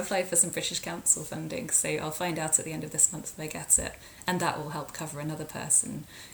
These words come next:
if, if it comes through. So that's, I'm waiting to hear about that, and then I'll, I'll figure it out. So it, yeah, so at the moment it's okay. I've al-, I've always thought this, just from working back in Orion, it's all about communication. Everything, <laughs> as long as you can communicate well,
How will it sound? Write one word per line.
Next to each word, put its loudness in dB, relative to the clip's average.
if, -4
if -8
it -6
comes 4
through. -2
So 8
that's, 6
I'm 0
waiting 4
to -2
hear -2
about -4
that, 4
and -2
then -4
I'll, -6
I'll -10
figure -8
it -2
out. -6
So 8
it, 4
yeah, 4
so 4
at -2
the -2
moment 8
it's 6
okay. 0
I've -4
al-, -2
I've 0
always 6
thought 0
this, 0
just 4
from -4
working -6
back -8
in -6
Orion, -6
it's 4
all 2
about -2
communication. -2
Everything, -6
<laughs> -4
as 12
long 2
as 8
you -2
can -4
communicate -4
well, -2